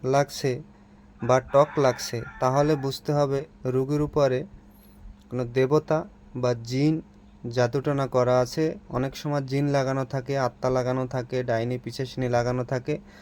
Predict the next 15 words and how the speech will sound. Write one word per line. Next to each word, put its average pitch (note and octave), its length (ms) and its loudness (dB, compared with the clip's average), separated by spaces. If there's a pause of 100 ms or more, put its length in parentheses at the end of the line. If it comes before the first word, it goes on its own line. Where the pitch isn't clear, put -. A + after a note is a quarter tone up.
(360)
তাহলে C3+ 320 6
বুঝবেন C#3 400 2 (140)
এগুলা C3 320 2
লাগানো A#2 400 4
আছে। G#2+ 260 -6 (320)
চার B2+ 200 2
নাম্বার D#3 380 2
হলো C3 220 -2 (1080)
লবণ B2+ 400 4
খেতে D3+ 300 2
দেবেন। C#3 300 4 (100)
রুগীতে C#3 380 0
যদি C#3 340 0
বলে C3 300 4 (1500)
লবণ C3+ 360 6